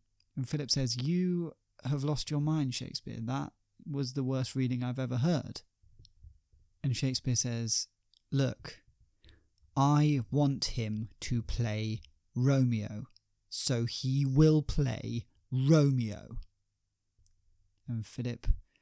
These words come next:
knowing he can't say anything back to that,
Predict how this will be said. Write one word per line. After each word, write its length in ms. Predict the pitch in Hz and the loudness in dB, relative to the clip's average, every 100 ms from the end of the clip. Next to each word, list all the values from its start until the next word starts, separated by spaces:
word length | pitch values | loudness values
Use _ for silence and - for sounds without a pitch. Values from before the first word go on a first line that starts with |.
| _ _ _ | _ _ _
knowing 360 | 123 123 127 131 | 0 2 2 2
he 140 | 120 | 0
can't 300 | 120 131 135 | 0 -2 -2
say 140 | 127 127 | -2 0
anything 420 | 127 120 127 123 | 0 0 -2 -2
back 220 | 135 - | -2 -6
to 120 | - | -6
that, 280 | 127 139 123 | -2 -2 -2